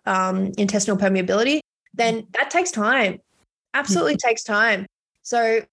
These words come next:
Speaker 1: it's knowing that if you're working with a health practitioner, that it,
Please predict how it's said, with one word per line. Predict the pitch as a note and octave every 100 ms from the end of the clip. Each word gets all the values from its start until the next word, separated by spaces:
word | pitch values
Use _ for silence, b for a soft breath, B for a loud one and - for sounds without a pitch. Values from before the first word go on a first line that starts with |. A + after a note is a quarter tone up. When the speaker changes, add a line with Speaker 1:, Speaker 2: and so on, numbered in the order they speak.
| _ _ -
Speaker 1:
it's | A#3 A#3
knowing | A3+ A#3 C4 C4
that | A3+ G#3+ -
if | A3+
you're | A#3
working | G#3 G3 G#3+ A3
with | G#3 G3+
a |
health | G3 F#3+ G3
practitioner, | G#3 G3 G3+ G3+ F#3+
that | F#3+ F#3+
it, | G#3 G3+